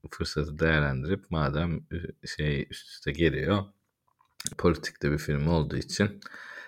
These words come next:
e, bunu konuşalım istedik. Bu Kurak Günler filmi ilk tabii Kültür Bakanlığı ile yaşadığı çatışmadan dolayı gündeme geldi.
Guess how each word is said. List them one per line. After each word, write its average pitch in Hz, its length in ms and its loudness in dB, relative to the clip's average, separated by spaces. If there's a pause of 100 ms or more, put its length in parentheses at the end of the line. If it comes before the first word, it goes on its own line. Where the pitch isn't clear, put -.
(160)
e, - 60 -12 (180)
bunu 78 420 0
konuşalım 76 560 2
istedik. 123 500 0 (1500)
Bu 110 320 6 (200)
Kurak 120 160 6 (140)
Günler 107 320 6 (100)
filmi 120 320 6
ilk 139 400 4 (440)
tabii 104 380 6
Kültür 95 420 4
Bakanlığı 87 420 6
ile 98 140 6
yaşadığı 95 760 6
çatışmadan 92 760 6
dolayı 73 320 6
gündeme 71 400 0
geldi. 76 500 6